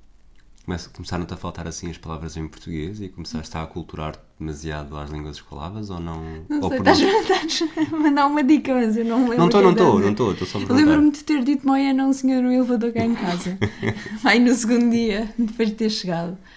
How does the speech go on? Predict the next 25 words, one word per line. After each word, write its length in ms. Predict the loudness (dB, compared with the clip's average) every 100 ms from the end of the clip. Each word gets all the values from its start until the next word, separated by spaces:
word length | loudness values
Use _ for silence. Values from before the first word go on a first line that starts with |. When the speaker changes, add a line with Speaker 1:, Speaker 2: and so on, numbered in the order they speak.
| -20 -20 -20 -20 _ -10
Speaker 2:
Ahm, 840 | -6 -4 -2 0 0 -2 -4 -6 -12 _ _ _ _ _ _ -20 _
não 120 | -6
sei, 140 | -2 0
Speaker 1:
Sentiste-te 420 | 0 -4 -6 0
Speaker 2:
não 120 | 2
sei 140 | 4
se 40 | 4
Speaker 1:
imigrante? 220 | 4 4
Speaker 2:
na 60 | 2
vacina. 440 | 0 -2 -2 -4 -8 _ -16
Speaker 1:
Sentiste 420 | -8 -8 -8 -8
imigrante? 420 | -6 -2 -2 -4 -6
Speaker 2:
Foi 220 | -8 -10 -8
lá? 360 | -2 -2 -2 -6 -12 _ _ _
Speaker 1:
Sim. 200 | -14 -14 -16 _ _ -20 -20 _ _ _ _ -20 -20 -20 _ -20 -20 -20 -20 -14
Ou 100 | -10
sentiste 420 | -6 -6 -6 -10 -6
demasiado 500 | -6 -4 -4 -6 -6
que 80 |
era 140 | -10 -8
só 160 | -8 -6
um 220 | -4 -6
período 380 | -8 -8 -6 -6
de 40 |
transição? 800 | -8 -8 -8 -10 -10 -8 -8 -10